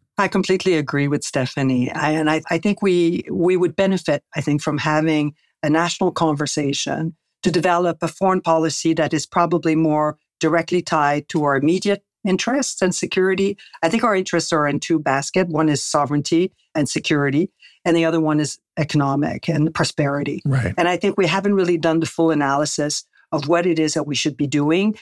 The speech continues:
Speaker 1: to advance those interests. Because what I see us do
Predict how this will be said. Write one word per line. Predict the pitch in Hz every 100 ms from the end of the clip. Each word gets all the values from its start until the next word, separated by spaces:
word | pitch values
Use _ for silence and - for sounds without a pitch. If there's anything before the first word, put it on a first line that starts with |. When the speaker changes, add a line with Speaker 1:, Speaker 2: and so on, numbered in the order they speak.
| _
Speaker 1:
to | -
advance | 165 147 147 135
those | - 139 131
interests. | 143 - 135 - - -
Because | 156 165
what | 175
I | 175 170
see | - 226
us | 226 165
do | - 170 160